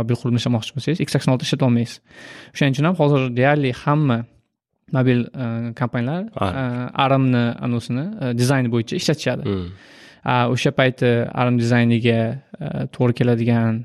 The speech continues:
Speaker 1: e, arxitekturalarni qilib beradigan kompaniya aynan T S M C bo'lgan. O'shaning uchun ham, demak, Intel va haligacha bironta, e, mobil, e, qurilmalar ichida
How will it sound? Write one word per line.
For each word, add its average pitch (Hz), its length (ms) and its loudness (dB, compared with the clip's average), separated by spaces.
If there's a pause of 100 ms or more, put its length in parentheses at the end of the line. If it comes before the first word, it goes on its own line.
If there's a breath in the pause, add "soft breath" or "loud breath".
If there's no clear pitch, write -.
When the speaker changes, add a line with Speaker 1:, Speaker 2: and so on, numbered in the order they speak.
(160)
Speaker 1:
e, 190 80 -6 (260)
arxitekturalarni 117 840 0
qilib 120 160 0
beradigan 123 360 -2
kompaniya 127 340 -2
aynan 151 140 4
T - 160 0
S 151 80 2
M 127 100 2
C - 20 -6 (100)
bo'lgan. - 200 -6 (520 loud breath)
O'shaning 131 240 2
uchun 143 120 0
ham, 165 140 2
demak, 139 240 2
Intel 151 280 2 (200)
va 127 160 -4
haligacha 175 380 0 (400)
bironta, 143 360 2 (220)
e, - 320 -14 (460)
mobil, 143 340 2 (400)
e, - 0 - (800)
qurilmalar 127 480 4
ichida 147 260 -2